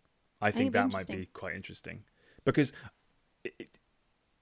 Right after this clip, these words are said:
Speaker 1: there is, there's a lot of what we're talking about, and we've mentioned it actually in this, in this episode in terms that spans across any kind of career. You know, as a young person trying to go through anything, there's a lot flying around, and I think, you know, I think we could,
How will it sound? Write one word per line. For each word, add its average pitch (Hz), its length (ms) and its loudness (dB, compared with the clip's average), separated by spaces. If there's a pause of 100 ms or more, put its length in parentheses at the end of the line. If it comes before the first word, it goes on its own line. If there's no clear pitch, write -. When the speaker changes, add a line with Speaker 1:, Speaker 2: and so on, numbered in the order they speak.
(500)
Speaker 1:
there 131 320 8
is, 135 260 8
there's 135 200 4
a 135 60 8
lot 135 180 10
of 151 80 8
what 127 120 8
we're 120 80 6
talking 117 340 2
about, 98 460 2
and 120 140 6
we've 131 140 8
mentioned 190 300 2
it 101 160 0
actually 107 220 -2
in 98 80 2
this, 98 120 -2
in 113 140 -2
this 101 120 0
episode 104 320 2
in 95 80 -2
terms 101 200 -4
that 104 120 -6
spans 123 360 2
across - 360 0
any 120 220 4
kind 104 300 0
of 92 140 0
career. 85 400 -4 (540)
You 110 120 0
know, 82 280 -6 (200)
as 110 160 0
a 107 40 2
young 113 240 2
person 101 400 0
trying 101 180 -4
to 98 60 0
go 98 240 4
through 104 240 2
anything, 160 500 2 (640)
there's 113 320 6
a 107 60 8
lot 104 340 8 (100)
flying 98 500 0
around, 87 460 -2
and 90 100 -2
I 101 140 4
think, 92 480 -8 (100)
you 110 100 -4
know, 87 200 -8
I 98 120 -2
think 95 200 -8
we 98 140 -2
could, 90 240 -8